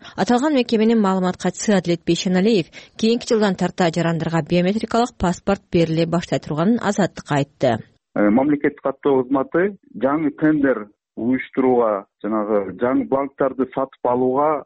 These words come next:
Speaker 2: э, ошондой жаңы тендер жарыялаш керек. Ошол маселелер азыр чечилип, каралып, ошол иштердин үстүндө иштеп жатабыз биз азыр.
Speaker 1: Кыргызстанда ички жарандык паспорттторго эки миң он жетинчи жылдан тарта биометрикалык маалыматтар камтыла баштаган.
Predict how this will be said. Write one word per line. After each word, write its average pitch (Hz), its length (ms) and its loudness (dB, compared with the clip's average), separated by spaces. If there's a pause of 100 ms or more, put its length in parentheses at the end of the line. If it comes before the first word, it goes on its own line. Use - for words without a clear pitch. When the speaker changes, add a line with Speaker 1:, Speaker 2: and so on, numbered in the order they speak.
(160)
Speaker 2:
э, - 40 -10 (360)
ошондой 120 560 2
жаңы 117 300 0 (100)
тендер 117 320 0
жарыялаш 104 500 0
керек. 87 200 -4 (200)
Ошол 156 220 0
маселелер 135 640 0
азыр 117 360 -2 (200)
чечилип, 135 400 -2 (100)
каралып, 120 380 -2 (240)
ошол 127 260 0
иштердин 113 540 -2
үстүндө 113 320 -2
иштеп - 300 -8
жатабыз 95 340 -2 (100)
биз 85 100 -12
азыр. 80 240 -6 (340)
Speaker 1:
Кыргызстанда 277 560 2
ички - 240 -6
жарандык 214 320 0
паспорттторго 202 580 -2
эки 190 240 0
миң 190 160 0
он 202 80 2
жетинчи 202 380 -2
жылдан 175 200 0
тарта 160 320 0
биометрикалык 196 720 -2
маалыматтар 156 560 0
камтыла 151 460 -2
баштаган. 151 500 0